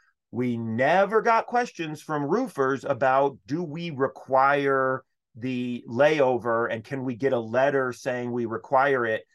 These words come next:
so they can pinch a little more money from the insurance?" Because the money was in just replacing thousands of roofs. But when it wasn't a hailstorm season and ro-, and work was not quite as plentiful,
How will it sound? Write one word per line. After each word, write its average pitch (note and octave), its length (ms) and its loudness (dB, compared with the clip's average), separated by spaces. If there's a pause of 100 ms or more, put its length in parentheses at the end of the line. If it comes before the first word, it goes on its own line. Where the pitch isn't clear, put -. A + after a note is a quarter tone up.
(140)
so C3+ 120 -10
they B2 80 -6
can A#2 180 -10
pinch C#3 320 -8
a C3 40 -6
little B2+ 200 -4
more A#2+ 200 -4
money C#3 320 -4
from A2 180 -10
the A#2 160 -10
insurance?" D#3 640 -8 (920)
Because F#3 580 2
the A#2+ 120 0
money F3 320 -2
was D#3+ 200 -6
in D#3+ 140 -6
just D#3+ 220 -6
replacing D#3+ 580 -2
thousands D3+ 460 -2
of B2 140 -8
roofs. G#3+ 500 -4 (460)
But D#3+ 160 -4
when F#3 200 4
it F3+ 120 2
wasn't A3 500 -2
a D3+ 100 -2
hailstorm C#3+ 640 -2
season C#3 680 -6
and D3+ 240 -2
ro-, F3 160 4
and E3+ 260 0
work F#3+ 320 0
was D#3+ 160 -6
not D#3+ 320 -4
quite D3+ 300 2
as C3+ 100 -6
plentiful, D3 720 -4